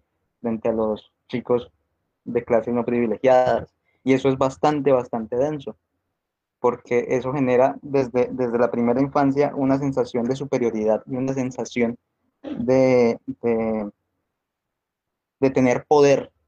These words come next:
sobre los demás. Y yo lo digo porque también lo viví en carne propia. Yo recuerdo que cuando iba a la finca de mi abuelo,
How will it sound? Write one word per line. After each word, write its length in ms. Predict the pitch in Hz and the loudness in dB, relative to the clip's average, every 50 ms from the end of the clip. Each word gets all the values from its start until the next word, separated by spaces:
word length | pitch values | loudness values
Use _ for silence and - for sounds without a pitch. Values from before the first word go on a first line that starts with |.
| _ _ _ _ _ | _ _ _ _ _
sobre 200 | _ 123 117 120 | _ -4 -2 0
los 160 | 120 117 113 | 0 -2 -2
demás. 340 | 117 113 113 113 117 _ _ _ _ _ _ _ _ _ _ _ _ _ | 0 -2 -2 -2 -2 _ _ _ _ _ _ _ _ _ _ _ _ _
Y 80 | 127 | -2
yo 80 | 131 156 | 2 4
lo 100 | 165 180 | 4 4
digo 160 | 185 185 233 | 4 4 2
porque 220 | 240 254 - - | 2 0 -8 -6
también 260 | - 127 123 123 123 131 | -6 -4 -4 -2 0 0
lo 120 | 143 160 | 0 0
viví 160 | 151 131 123 | 0 -2 -4
en 100 | 123 120 | -6 -8
carne 220 | - 113 139 151 - | -8 -8 -8 -8 -8
propia. 360 | - - - - 127 117 117 113 | -8 -8 -6 -6 -6 -6 -6 -6
Yo 120 | 120 120 | -8 -6
recuerdo 360 | 127 143 - - 156 160 151 160 | -8 -8 -8 -6 -4 -2 -2 -4
que 80 | 160 | -2
cuando 240 | 147 135 123 120 120 | -4 -4 0 0 0
iba 140 | 123 131 143 | 0 2 0
a 40 | 147 | 0
la 80 | 131 | -2
finca 300 | 135 131 123 120 131 135 | -4 -6 -6 0 2 2
de 80 | 139 139 | 4 4
mi 80 | 131 | 2
abuelo, 360 | 120 117 113 113 120 139 139 | 0 0 0 0 -2 -4 -4